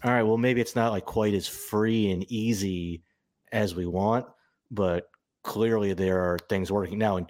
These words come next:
Chase Burns's case, all right, well, he, he's still gonna have to answer some questions, I, I think, beyond just the delivery, because the results, it wasn't, like, bad results. He t-, struck out a ton of guys last year, and, and when he was at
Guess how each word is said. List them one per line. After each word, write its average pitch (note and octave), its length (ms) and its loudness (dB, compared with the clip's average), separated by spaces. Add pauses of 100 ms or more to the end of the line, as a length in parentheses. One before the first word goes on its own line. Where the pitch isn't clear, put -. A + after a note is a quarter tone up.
(380)
Chase - 300 -4 (260)
Burns's A2+ 480 0
case, F#2 460 -2 (800)
all G#2 100 2
right, F2+ 200 0
well, F#2+ 160 -2
he, - 200 -10
he's G#2 140 -4
still C3 180 2
gonna G2 140 -6
have A2 180 0
to G#2+ 80 -4
answer G#2 400 0
some D#2+ 520 -6 (360)
questions, G#2+ 580 0
I, G#2+ 180 0
I G#2 100 -2
think, F2 160 -4 (140)
beyond F#2+ 340 0
just - 240 -8
the G2 100 -8 (220)
delivery, G2 460 0
because E2+ 340 -4
the F2+ 140 -6
results, F2 760 -2 (300)
it G3 40 -6
wasn't, C3+ 260 2
like, F2+ 140 -4 (140)
bad G#2+ 380 2
results. E2+ 420 -4
He G2 160 -8 (420)
t-, - 100 -14
struck - 360 -2
out F2+ 140 2
a E2+ 40 -8
ton F#2 220 -2
of E2 60 -2
guys E2 420 -2 (460)
last F2 340 -2
year, F#2+ 260 0
and, E2 240 -4
and G2 100 -6
when F2+ 80 -4
he E2+ 60 -2
was E2+ 120 -2
at E2 220 -4